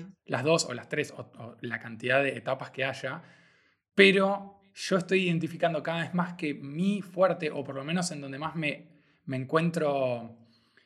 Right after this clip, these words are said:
aportando lo máximo, es en el momento de crear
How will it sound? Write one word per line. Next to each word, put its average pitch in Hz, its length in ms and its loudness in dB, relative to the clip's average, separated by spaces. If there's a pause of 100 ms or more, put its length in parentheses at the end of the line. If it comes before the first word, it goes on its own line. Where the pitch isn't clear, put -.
(440)
aportando 160 580 4
lo 143 80 6
máximo, 165 680 0
es 185 320 2
en 151 100 -8
el 139 60 -8
momento 175 360 4
de 175 240 0
crear 160 640 4